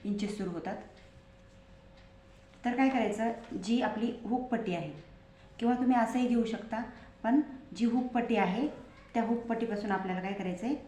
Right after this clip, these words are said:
अशी आपल्याला पहिले, सर्वात पहिले छाती घ्यायची आहे. तर छाती कशी घ्यायची बघा, हुकपट्टी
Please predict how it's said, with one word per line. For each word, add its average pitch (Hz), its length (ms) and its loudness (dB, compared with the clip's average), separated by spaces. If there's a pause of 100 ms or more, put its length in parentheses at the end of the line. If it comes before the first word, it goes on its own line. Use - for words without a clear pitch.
(400)
अशी 214 200 -4
आपल्याला 196 260 -2
पहिले, 196 280 0
सर्वात 208 340 0
पहिले 208 540 -2 (520)
छाती 202 220 0
घ्यायची 175 280 -4
आहे. 147 180 -6 (640)
तर 202 60 -6 (120)
छाती 220 180 -2
कशी 254 200 0
घ्यायची 233 260 2
बघा, 196 240 0 (800)
हुकपट्टी 240 540 0